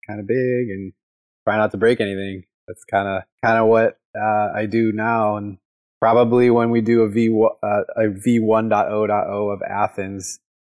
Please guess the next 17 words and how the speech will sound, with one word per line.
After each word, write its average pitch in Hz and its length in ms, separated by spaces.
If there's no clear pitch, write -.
I 101 160
hope 110 360
that 104 220
there 104 260
are 104 100
other 107 240
contributors 98 680
that 98 120
are 98 280
way 147 560
better 120 340
at 110 120
Semver 113 440
than 104 100
I 104 160
am, 90 340
basically. 95 560